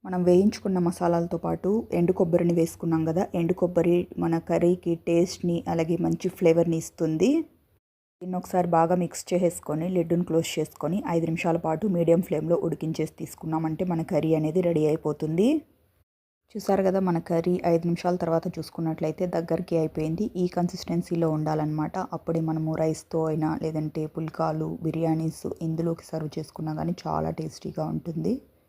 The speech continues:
ఇప్పుడు స్టవ్ ఆఫ్ చేసుకొని దీనిపైన కొద్దిగా కొత్తిమీరతో గార్నిషింగ్ చేసేసి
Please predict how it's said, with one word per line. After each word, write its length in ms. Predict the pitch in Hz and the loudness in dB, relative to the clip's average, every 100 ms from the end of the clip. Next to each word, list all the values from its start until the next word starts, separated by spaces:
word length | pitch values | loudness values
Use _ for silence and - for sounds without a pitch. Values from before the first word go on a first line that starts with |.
| _ _ _ _ _ | _ _ _ _ _
ఇప్పుడు 160 | - 185 | -12 -6
స్టవ్ 200 | - 170 190 | 0 2 2
ఆఫ్ 120 | 190 | 2
చేసుకొని 400 | 180 175 - 170 190 | -2 -2 -4 -4 -2
దీనిపైన 340 | 170 165 165 175 | 0 0 -2 -2
కొద్దిగా 280 | 160 170 175 165 | -4 0 0 0
కొత్తిమీరతో 480 | - 170 165 - 170 | -2 -2 -2 -4 -2
గార్నిషింగ్ 460 | 160 160 180 165 175 | 0 0 0 0 0
చేసేసి 300 | 160 170 165 | 2 0 -2